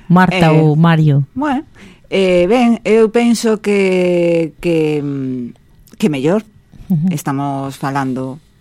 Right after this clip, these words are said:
Speaker 2: coa corporación que está neste momento gobernando, e estamos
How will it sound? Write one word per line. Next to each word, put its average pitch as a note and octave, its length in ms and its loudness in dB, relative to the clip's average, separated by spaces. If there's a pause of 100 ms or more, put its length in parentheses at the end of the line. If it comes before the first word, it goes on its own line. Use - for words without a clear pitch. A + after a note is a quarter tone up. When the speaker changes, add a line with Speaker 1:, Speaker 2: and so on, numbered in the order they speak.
(140)
Speaker 2:
coa B2 320 -12
corporación C3+ 1120 -8
que D3 80 -18
está C3+ 260 -10
neste C3 300 -8
momento C3+ 320 -6
gobernando, A#3 640 -2 (560)
e D#3+ 240 2
estamos D3 720 -6